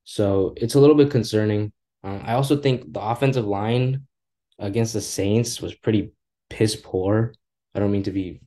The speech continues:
brash, but, like, it was pretty bad. Um, Aaron Banks, after having an amazing season, just gave up, like, seven pressures,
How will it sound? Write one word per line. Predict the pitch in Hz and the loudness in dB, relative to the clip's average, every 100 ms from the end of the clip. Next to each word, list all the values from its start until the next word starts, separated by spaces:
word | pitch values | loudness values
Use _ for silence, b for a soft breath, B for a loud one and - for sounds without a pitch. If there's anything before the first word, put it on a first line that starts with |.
| _ | _
brash, | 85 85 82 92 - | -4 -2 0 -2 -4
but, | - 90 | -8 -6
like, | 92 85 82 | -6 -8 -4
it | |
was | 101 | -4
pretty | - 90 | -4 -6
bad. | - 90 87 87 87 - b b - | -4 -4 -4 -6 -10 -16 b b -12
Um, | 92 90 85 _ 107 | -8 -8 -10 _ -10
Aaron | - 117 110 | 0 2 2
Banks, | 98 104 110 | 2 2 2
after | 110 101 | 0 0
having | 104 104 | 0 0
an | 98 | 0
amazing | 87 95 95 95 | -4 -6 -6 -6
season, | - 95 95 | -6 -4 -6
just | 87 | -4
gave | 98 90 | -4 -4
up, | |
like, | 85 82 | -4 -8
seven | - 92 92 | -6 -4 -6
pressures, | - 90 - 98 101 - | -8 -10 -6 -6 -6 -10